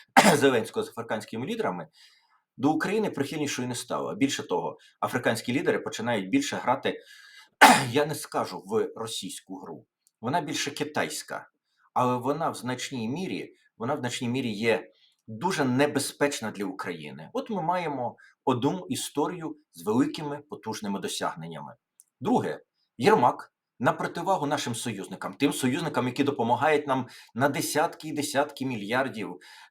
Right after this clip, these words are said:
е, зброєю, грошима, всім іншим, вирішив на противагу їм проводити певні якісь засідання наради, їх гучно називають самітами, де нав'язувати нашим союзникам, які сказали:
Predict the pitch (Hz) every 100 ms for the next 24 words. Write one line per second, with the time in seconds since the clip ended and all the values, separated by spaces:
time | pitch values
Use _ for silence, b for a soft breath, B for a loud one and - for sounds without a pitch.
0 | 101 101 107 123 139 135 120 110 110 101
1 | 104 117 - 120 120 101 - 113 107 151
2 | 170 - 180 165 - b b b _ 127
3 | 233 - 160 123 143 131 117 101 113 214
4 | 233 - 127 123 95 - - 131 101 92
5 | 87 92 82 110 - 87 85 85 95 151
6 | 196 104 - - 98 139 139 104 104 104
7 | 90 85 - 151 196 202 202 202 202 B
8 | B B 123 123 135 - - 110 147 175
9 | 127 95 - 87 - 110 95 95 - 98
10 | 90 87 120 139 101 - 120 - 135 123
11 | 95 90